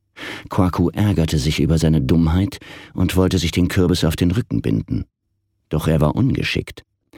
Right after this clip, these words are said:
Der Kürbis entglitt ihm und zersprang am Boden in tausend kleine Teile.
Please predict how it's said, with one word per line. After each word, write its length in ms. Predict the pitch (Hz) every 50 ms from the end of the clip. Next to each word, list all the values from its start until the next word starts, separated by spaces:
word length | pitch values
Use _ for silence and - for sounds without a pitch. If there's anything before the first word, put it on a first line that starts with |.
| - - - - - - - - -
Der 100 | - 87
Kürbis 320 | - 120 120 101 113 110
entglitt 600 | - - 107 104 - - - 127 135 - - - -
ihm 380 | - - 71 71 69 69 65 - - - -
und 160 | - - 82 -
zersprang 540 | - 85 - - - - 95 92 104 92
am 160 | 80 90 85 80
Boden 440 | 90 92 95 98 101 98 98 92
in 220 | - - 87 85 82
tausend 500 | - - 123 117 123 107 95 90 - -
kleine 380 | - - 87 82 82 85 78
Teile. 460 | - - - - 57 50 - - -